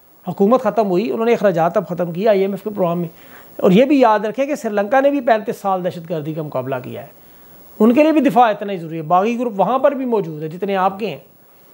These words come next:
ये कह देना कि जी दिफाई ज़रूरियात है, पेट खाली हो तो फिर आपको पता है जितनी मर्ज़ी बड़ी बंदूक अच्छी नहीं लगती। और साथ इन बड़े मगरमच्छों को भी देखें ना, इनका भी ख्याल रखें, गरीब अवाम का ही नहीं। खैर, इनके साथ तो जो आया वो मनूसियत में। यूएस ट्रेजरी सेक्रेटरी भी जैनेट येलन की मैं सुन रहा था,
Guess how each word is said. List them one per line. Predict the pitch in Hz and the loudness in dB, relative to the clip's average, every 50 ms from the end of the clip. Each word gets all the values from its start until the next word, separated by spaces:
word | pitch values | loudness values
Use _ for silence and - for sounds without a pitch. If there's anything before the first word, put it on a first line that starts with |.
| _ _ _ _ _ - 175 | _ _ _ _ _ 2 4
ये | 208 254 | 4 4
कह | 220 254 254 233 | 6 4 4 4
देना | 226 226 233 240 | 4 2 0 0
कि | 240 226 | -2 -4
जी | 214 | -4
दिफाई | 180 196 - 214 214 226 214 | -6 -4 -2 0 0 0 0
ज़रूरियात | 202 196 185 180 180 175 185 190 185 254 | -2 -4 -4 -2 0 0 0 0 -2 -4
है, | 277 294 269 - - _ - | -4 -6 -6 -8 -12 _ 0
पेट | 208 202 220 196 | 2 2 2 0
खाली | - 185 180 202 214 233 214 | 0 0 0 0 0 0 2
हो | 202 220 233 233 | 4 4 4 2
तो | 233 220 | 0 -2
फिर | 165 - 196 185 170 165 196 - _ _ _ - - | -4 -2 -2 -2 -4 -6 -10 -12 _ _ _ -8 -6
आपको | 175 170 - 202 180 | -6 -4 -4 -4 -2
पता | 190 185 226 233 | 0 2 2 2
है | 220 196 214 - - - _ - - - - - _ _ - | 2 0 -4 -12 -16 -20 _ -20 -20 -20 -20 -20 _ _ -4
जितनी | 196 185 214 214 | -2 0 2 4
मर्ज़ी | 208 202 202 214 226 | 4 4 4 4 2
बड़ी | 196 - - 202 | 2 4 4 4
बंदूक | 214 185 175 160 196 190 202 214 | 4 4 2 2 2 2 2 0
अच्छी | 190 190 - 202 | 0 0 0 0
नहीं | 196 190 | 2 2
लगती। | 170 160 151 - - 175 156 - - - - - - - - - - - - - - - - | 0 -2 -4 -4 -6 -8 -8 -8 -12 -20 -20 -20 -20 -20 -20 -20 -20 -20 -20 -20 -20 -4 -2
और | 190 | 0
साथ | 175 - 185 196 208 220 | 2 4 4 4 4 4
इन | 226 190 | 4 4
बड़े | 170 202 220 233 | 4 4 4 4
मगरमच्छों | 226 226 196 196 196 208 202 - - 277 | 4 2 0 -2 -2 -2 -2 0 0 0
को | 240 254 | 2 2
भी | 220 220 | 0 0
देखें | 180 170 156 170 208 | -2 -2 -4 -4 -4
ना, | 254 269 | -2 -2
इनका | 240 220 247 | 0 0 0
भी | 233 240 | 0 0
ख्याल | - - 175 165 156 156 | -2 -2 0 0 0 -2
रखें, | 156 - 175 160 | -4 -6 -6 -4
गरीब | 156 165 185 196 185 | -2 -2 0 0 0
अवाम | 185 170 175 190 202 190 | 0 0 0 0 0 0
का | 185 | 0
ही | 196 196 | 0 0
नहीं। | 214 190 - - - _ _ - - - - - - - - - - - - - - - - - | 0 -2 -6 -10 -16 _ _ -20 -20 -20 -20 -20 -20 -20 -20 -20 -20 -20 -20 -20 -20 -16 -2 2
खैर, | 202 220 233 | 2 4 4
इनके | 247 240 254 | 4 4 4
साथ | - 247 240 | 4 4 2
तो | 220 220 | 2 2
जो | 160 185 202 214 | 2 4 4 4
आया | 196 196 208 | 6 4 4
वो | 202 196 175 | 2 2 -2
मनूसियत | 160 147 - - 208 196 196 | -6 -8 -6 -6 -4 -4 -2
में। | 196 185 | -2 -2
यूएस | 175 185 214 202 208 - | 0 0 0 -2 -2 0
ट्रेजरी | 208 185 180 208 220 | 0 0 2 0 0
सेक्रेटरी | - - 180 180 - 220 202 180 196 | -2 -2 -2 -2 0 0 0 2 2
भी | 180 | 0
जैनेट | 151 151 160 160 190 180 | 2 2 2 2 2 2
येलन | 170 165 160 180 190 196 | 2 2 2 0 0 -2
की | 180 190 | -2 -4
मैं | 190 180 | -4 -4
सुन | - - 170 156 | -4 -4 -4 -4
रहा | 165 165 | -4 -6
था, | - 240 | -8 -10